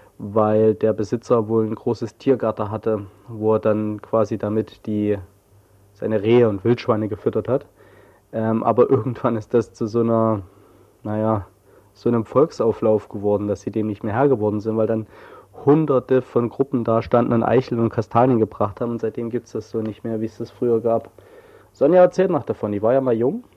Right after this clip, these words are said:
und die erzählt noch davon, dass sie das früher gemacht haben.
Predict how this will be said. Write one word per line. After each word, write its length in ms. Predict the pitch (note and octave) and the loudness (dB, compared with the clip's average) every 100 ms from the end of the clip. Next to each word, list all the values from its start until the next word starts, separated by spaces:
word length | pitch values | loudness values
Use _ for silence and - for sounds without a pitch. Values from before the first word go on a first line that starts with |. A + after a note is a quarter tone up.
| - _ _ | -20 _ _
und 180 | C#3 C#3 | -10 -4
die 60 | D3 | -4
erzählt 340 | D3 - D#3 | -4 -2 -2
noch 120 | D3 | -4
davon, 420 | - C3+ C#3+ C#3 | -8 -4 -2 0
dass 140 | C#3+ - | -2 -2
sie 80 | - | -4
das 160 | B2+ | -6
früher 200 | - C3+ | -4 -4
gemacht 300 | B2+ A#2+ - | -2 -2 -4
haben. 100 | - | -10